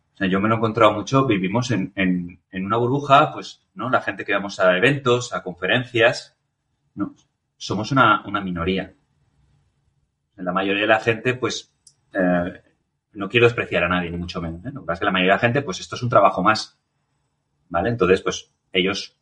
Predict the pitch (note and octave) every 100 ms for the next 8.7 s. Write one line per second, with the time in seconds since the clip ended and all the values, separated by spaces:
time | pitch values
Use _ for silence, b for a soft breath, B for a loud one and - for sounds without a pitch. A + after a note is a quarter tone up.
0 | - G2+ G2+ B2 A#2+ F2 E2+ F#2+ F2+ F#2
1 | G2+ C#3 C#3 F#2+ E2+ D#2+ - _ _ _
2 | G2 F#2 F2+ F#2 _ G2+ G2 A2 D#3+ D#3+
3 | G3+ G#3+ _ _ _ _ _ _ _ _
4 | _ _ _ - A2 G2 F#2+ F#2 F#2 F#2
5 | F2+ F#2 F#2 F2 - - _ _ _ _
6 | _ B2+ C3+ A#2 F2+ F2+ G2+ G#2 A2+ C3
7 | F3 F3 F2+ - E2 E2 E2+ E2+ - E2
8 | - F#2+ G2+ C3 E3+ A3+ -